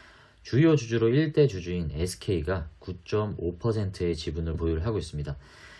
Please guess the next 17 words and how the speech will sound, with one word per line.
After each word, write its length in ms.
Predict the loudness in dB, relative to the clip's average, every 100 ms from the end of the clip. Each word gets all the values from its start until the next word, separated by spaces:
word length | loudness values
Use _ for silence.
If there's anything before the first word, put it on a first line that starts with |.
| -20 -14
어, 80 | -6
그때 240 | 0 4
당시 260 | 6 6 6
일조 300 | 4 4 2
육천억 500 | 0 -2 4 6 6
원 140 | 2
정도를 300 | -2 -2 -2
투자했고요. 580 | -2 -2 -2 0 -2 -2 -4
여기 160 | -4 0
오른쪽 320 | 2 2 2
사진에 360 | 2 4 4 2
보이시면 540 | 0 -6 -6 -6 -6 -2
요 160 | -2 0
분이 420 | -2 0 -2 -4 -10 -20 _
플러그 300 | 2 4 4
파워 420 | 2 0 0 0
씨이오고요. 600 | -2 -2 2 2 2 -6